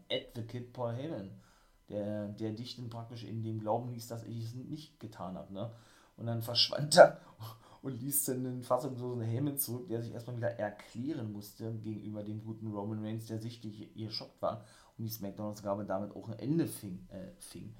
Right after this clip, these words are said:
ein Ende fand, ne? Deswegen, also wie man das dann auch alles so, ähm, ich möchte mal sagen, im Nachhinein verkaufen wird, denn diese Fehde wird, denke ich, auch weitergehen, vielleicht so bis WrestleMania, oh Gott,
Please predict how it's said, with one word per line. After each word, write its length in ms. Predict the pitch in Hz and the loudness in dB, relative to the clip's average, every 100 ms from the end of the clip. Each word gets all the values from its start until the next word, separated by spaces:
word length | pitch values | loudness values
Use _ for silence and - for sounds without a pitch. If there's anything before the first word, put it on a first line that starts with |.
| - - | 2 2
ein 60 | - | 0
Ende 320 | 113 139 117 | 0 2 0
fand, 380 | - 80 85 90 | -2 -6 -8 -4
ne? 220 | 110 113 - - - - - - - - - | -4 -4 -14 -20 -20 -20 -20 -20 -20 -14 6
Deswegen, 480 | 139 139 135 135 - | 6 8 8 6 4
also 160 | 120 | 0
wie 80 | 143 | 0
man 180 | 160 139 | 0 0
das 120 | 139 | 0
dann 120 | 143 | -2
auch 180 | - 117 | -2 0
alles 320 | - 139 - | 2 2 0
so, 520 | 127 131 131 131 113 127 | 0 0 2 2 2 0
ähm, 340 | 123 127 123 | -4 -6 -6
ich 100 | 110 | -6
möchte 240 | 113 117 127 | -6 -6 -6
mal 140 | 120 | 2
sagen, 320 | 113 120 127 - | 8 8 8 -2
im 140 | 120 | 2
Nachhinein 640 | 104 107 131 127 123 120 | 10 10 8 -2 -6 -6
verkaufen 480 | 110 120 - 117 120 | -4 -4 2 0 2
wird, 160 | 117 110 | -4 -2
denn 80 | 110 | -4
diese 200 | 107 110 | -4 -6
Fehde 300 | 110 113 110 | -2 -2 -2
wird, 160 | 104 | -2
denke 240 | 101 104 113 | -4 -2 -4
ich, 140 | 110 | -4
auch 160 | 101 92 | -2 2
weitergehen, 560 | 98 117 117 113 113 | 2 2 -2 -2 -4
vielleicht 320 | 110 101 110 | -4 -6 -8
so 100 | - | -8
bis 240 | 104 104 - | -8 -8 -10
WrestleMania, 640 | 107 101 98 101 113 113 | -10 -8 -6 -4 -2 -2
oh 100 | 76 - | -4 -8
Gott, 300 | - - | -16 -20